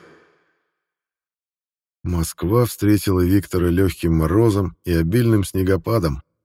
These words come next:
не прекращавшимся всю неделю. Отец с мамой уехали на дачу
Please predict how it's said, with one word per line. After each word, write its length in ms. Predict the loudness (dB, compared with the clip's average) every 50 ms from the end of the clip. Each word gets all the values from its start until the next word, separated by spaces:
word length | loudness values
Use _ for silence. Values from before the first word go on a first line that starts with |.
| _ _
не 200 | -2 -2 0 0
прекращавшимся 960 | 0 0 0 0 0 0 0 0 0 0 -2 -2 -2 -2 -4 -4 -2 -4 -4
всю 220 | -4 -4 -2 -2 0
неделю. 440 | 0 0 0 0 0 -2 -2 -4 -10 _ _ _ _ _ _ _ _ _ _ _ _ _ _ _ _ _ _ _ _ _ _ _ -8
Отец 360 | -8 -2 0 0 0 0 0
с 40 | 0
мамой 380 | 0 2 2 2 2 2 4
уехали 380 | 4 4 2 2 2 0 0 2
на 140 | 2 2 2
дачу 440 | 2 4 2 2 2 0 -4 -8